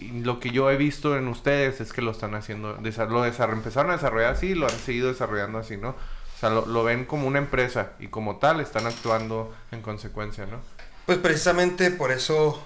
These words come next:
Speaker 2: la idea de un, un futuro es expandirnos, porque realmente queremos hacer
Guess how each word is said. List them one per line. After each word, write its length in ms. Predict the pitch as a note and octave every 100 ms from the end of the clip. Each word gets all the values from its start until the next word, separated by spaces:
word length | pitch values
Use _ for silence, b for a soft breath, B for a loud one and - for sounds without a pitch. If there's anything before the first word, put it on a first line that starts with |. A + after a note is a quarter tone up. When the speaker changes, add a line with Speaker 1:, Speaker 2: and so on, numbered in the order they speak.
| -
Speaker 2:
la 140 | C3
idea 220 | A#2 A#2+ B2+
de 240 | C3 C3+
un, 140 | C3+
un 120 | C3+ C3
futuro 320 | C3 B2+ B2
es 120 | A#2+
expandirnos, 640 | A#2+ - G#2 A#2+ A#2+ A2
porque 540 | - A2+ - - G#2+ - A#2+
realmente 380 | A#2+ A#2 A2 B2+
queremos 340 | B2 A2+ A#2
hacer 380 | A#2 G2+ A#2+ A#2+